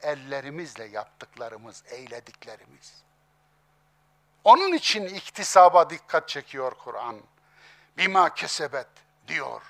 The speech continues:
Eydihim bima kesebet eydin nas. Leha ma kesebet ve aleyha ma iktesebet. Neden böyle? Çünkü, çünkü senin amelin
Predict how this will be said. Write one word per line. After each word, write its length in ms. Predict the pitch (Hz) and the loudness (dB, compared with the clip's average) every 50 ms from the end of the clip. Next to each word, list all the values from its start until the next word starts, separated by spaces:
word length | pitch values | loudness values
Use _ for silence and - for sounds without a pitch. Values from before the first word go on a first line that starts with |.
| - _ _ _ _ _ - - | -20 _ _ _ _ _ -10 -4
Eydihim 720 | 170 175 170 160 160 131 165 165 156 135 - 139 135 120 117 | -4 -4 -4 -4 -10 -10 -10 -12 -12 -12 -14 -18 -20 -18 -16
bima 260 | 185 208 185 190 196 | -14 -4 -2 -2 -2
kesebet 600 | 190 - 160 - - 156 139 139 135 _ - - | -2 -4 -10 -10 -10 -12 -12 -12 -14 _ -16 -20
eydin 360 | 131 131 127 - 131 127 120 | -20 -20 -20 -20 -20 -18 -16
nas. 300 | 120 123 123 - - - | -16 -18 -18 -16 -2 8
Leha 280 | 233 208 - 269 240 214 | 8 8 10 10 6 6
ma 180 | 196 185 170 147 | 6 2 -2 -2
kesebet 560 | - 170 156 143 - 160 147 151 - _ - | -2 -8 -8 -8 -8 -12 -14 -14 -16 _ -12
ve 100 | 156 165 | -10 -8
aleyha 460 | 170 175 156 160 151 147 151 147 139 | -8 -8 -10 -12 -18 -16 -16 -16 -16
ma 120 | 143 151 | -16 -18
iktesebet. 440 | 147 _ _ - - - - _ _ _ _ _ _ _ _ _ _ _ _ _ _ | -20 _ _ -20 -20 -20 -20 _ _ _ _ _ _ _ _ _ _ _ _ _ _
Neden 480 | - 147 156 151 196 214 220 208 175 143 | -4 -4 4 8 8 8 8 8 0 -8
böyle? 300 | 143 135 135 135 143 160 - - _ _ _ _ _ _ _ _ _ _ _ _ _ _ _ | -8 -8 -8 -10 -14 -16 -16 -16 _ _ _ _ _ _ _ _ _ _ _ _ _ _ _
Çünkü, 560 | - - - 330 311 - - - 214 165 131 - _ _ _ _ _ _ _ _ _ _ _ - | -10 -6 -4 -2 -4 -2 -4 -6 -6 -8 -10 -12 _ _ _ _ _ _ _ _ _ _ _ -12
çünkü 540 | - - 214 220 208 - - - 170 135 113 _ _ _ _ - _ - | -8 -6 -4 -4 -6 -6 -8 -12 -12 -12 -14 _ _ _ _ -20 _ -16
senin 560 | - - - 175 165 175 196 220 208 185 - - | -12 -8 -6 -4 -4 -4 -4 -4 -4 -6 -6 -4
amelin 920 | - 143 143 131 139 135 135 123 135 165 196 208 202 190 175 156 143 135 | -2 -2 -2 0 -2 -6 -6 -6 -8 -8 -6 -6 -6 -6 -8 -8 -10 -16